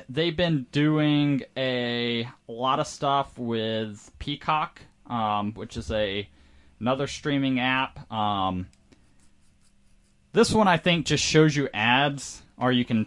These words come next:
pay to remove ads, I think. Um, I've only used it once. But,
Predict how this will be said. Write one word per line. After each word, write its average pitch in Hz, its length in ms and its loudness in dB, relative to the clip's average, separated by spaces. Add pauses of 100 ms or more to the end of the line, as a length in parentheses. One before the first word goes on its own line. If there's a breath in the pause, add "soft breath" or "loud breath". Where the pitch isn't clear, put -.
(100)
pay 139 340 0
to 120 300 0
remove 110 480 -2
ads, 151 380 0
I 151 140 -4
think. 156 520 -6 (180)
Um, 95 580 -4 (340)
I've 123 100 -10
only 113 160 -4
used 101 220 -8
it - 140 -18
once. 92 520 -12 (1000 soft breath)
But, 113 340 -2